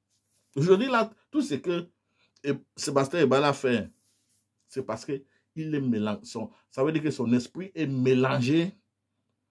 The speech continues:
avec, euh, l'amour et la haine, la désolation. Tout est mélangé dans, dans,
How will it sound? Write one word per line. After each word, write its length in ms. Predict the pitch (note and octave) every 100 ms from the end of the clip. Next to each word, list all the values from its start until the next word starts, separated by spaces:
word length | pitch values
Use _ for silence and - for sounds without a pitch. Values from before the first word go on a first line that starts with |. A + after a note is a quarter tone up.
| _ _ _ _ _
avec, 420 | C#3+ B2 E3+ E3+
euh, 300 | C#3+ B2 A#2 A2 -
l'amour 840 | A2+ A#2+ A#2+ D3+ F#3 G3 G#3+ - _
et 100 | B2+
la 180 | C3 B2+
haine, 540 | A#2 D3+ F#3+ F#3 F#3+ G3+ _ _ _ _
la 160 | A2+ C3
désolation. 1120 | A#2 C3 B2+ C#3+ D3 C#3+ D#3 F3 G3 G3+ G3+ - _ _ _ -
Tout 160 | E4
est 140 | D4 G#3+
mélangé 440 | F#3 F3 D#3+ G3 G3 - _
dans, 240 | B2+ C#3
dans, 240 | C#3 D#3